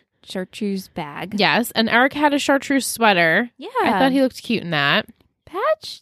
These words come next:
Speaker 1: looked good.
Speaker 2: <sighs> That leather jacket always suits him.
Speaker 1: It was good.
Speaker 2: It was a good look. Rufus is in a teal sweater. He's super cute.
Speaker 1: Yeah. Um, uh, uh, Lily and Blair had really cute coats.
Speaker 2: Pea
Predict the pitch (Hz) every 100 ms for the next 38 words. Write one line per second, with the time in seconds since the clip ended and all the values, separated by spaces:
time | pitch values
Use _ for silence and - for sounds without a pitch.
0 | - 508 - - 539 190 160 - - _
1 | - - - - - - 208 180 180 185
2 | 294 403 370 - 392 427 320 - 311 392
3 | 539 - - 415 - - 240 165 160 180
4 | 208 - 247 233 202 - _ _ - 480
5 | 466 523 523 539 220 - _ _ _ _
6 | _ 214 285 330 339 330 330 330 - 339
7 | - 302 240 220 226 226 - 196 185 -
8 | 196 185 202 - _ 294 294 254 214 208
9 | 208 - _ - 294 302 277 - _ _
10 | _ - 220 208 214 208 196 208 214 233
11 | 262 285 - 190 196 175 175 175 196 190
12 | 175 - _ - 190 196 - 180 - 170
13 | 135 -